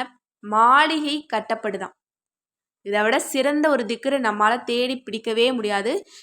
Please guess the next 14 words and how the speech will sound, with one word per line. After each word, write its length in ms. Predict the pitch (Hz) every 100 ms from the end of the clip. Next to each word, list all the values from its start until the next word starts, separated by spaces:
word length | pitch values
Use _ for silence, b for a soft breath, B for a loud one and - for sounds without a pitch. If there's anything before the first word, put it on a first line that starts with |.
| -
எனவே 260 | 202 208 208 196
யாருமே 640 | 208 226 262 277 226 226 247 214
நாளை 520 | 208 220 233 240 254 247
காலை 440 | 220 208 208 214 277
மிஸ் 260 | 220 202 -
பண்ணிடாதீங்க. 600 | 208 208 196 190 185 185 - b b b - _
குறிப்பா 560 | 226 226 277 269 - 320 302
நாளைக்கு 500 | 240 240 247 247 240
காலையில 460 | 220 208 214 226 247 214
ஓதுறவங்களுக்கு 800 | 220 226 220 208 202 202 - 302 440 B B 220
அனைத்து 440 | 220 269 294 311 302
படைப்புகளுடைய 1120 | 240 254 277 - 285 269 254 233 226 226 247 453 - _ -
துஆவும் 680 | 214 233 262 285 285 330 415
கிடைக்குமா. 480 | 247 202 202 196